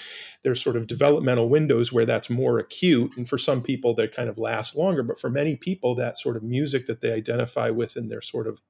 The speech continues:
adolescent years into their early to mid twenties really stays with them,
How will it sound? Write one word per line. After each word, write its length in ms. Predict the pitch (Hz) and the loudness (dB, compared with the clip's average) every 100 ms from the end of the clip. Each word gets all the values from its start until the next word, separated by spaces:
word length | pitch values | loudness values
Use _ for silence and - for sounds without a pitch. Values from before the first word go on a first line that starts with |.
| - | 2
adolescent 600 | 139 127 131 143 - 117 | 4 4 4 2 2 -2
years 280 | 120 120 120 | 2 2 2
into 220 | 120 117 | 0 2
their 140 | 117 | 2
early 280 | 117 123 123 | 4 2 2
to 80 | 113 | 2
mid 260 | 113 113 - | 0 -2 -4
twenties 480 | - 196 160 120 | -2 0 2 0
really 280 | 120 135 127 | 0 0 0
stays 640 | 120 - 127 123 120 117 120 | -2 -2 0 2 2 0 -2
with 240 | 113 - | -2 -4
them, 240 | 104 95 | -8 -8